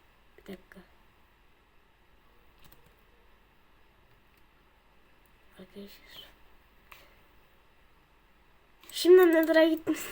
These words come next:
<laughs> Arkadaşlar şimdiden Nether'a gidelim. Şöyle şimdiden. Zaten her türlü elmas kazma yapacağım ya. Şöyle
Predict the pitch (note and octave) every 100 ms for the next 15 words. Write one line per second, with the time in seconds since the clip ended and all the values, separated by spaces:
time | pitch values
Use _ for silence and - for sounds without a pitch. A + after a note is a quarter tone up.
0 | - C#4 - - - - - - - D#4+
1 | F4 D#4+ C#4 - F4 F4+ E4+ E4 D#4+ D#4
2 | D4 B3 A3+ A#3 C#4 - - - - _
3 | - - - - _ - - _ _ _
4 | - - - - - - - - - -
5 | - - - B3 - - B3 G#3 G3 A#3
6 | C#4 - C#4 D4 D4+ D4 D#4 D#4 B3+ C4
7 | C4+ B3+ B3 - B3 A#3+ C4 B3+ B3 A#3
8 | A3 G3 F#3+ - - - - _ _ _
9 | _ _ _ - - - - - - -
10 | _ _ - - _ - B3 G#3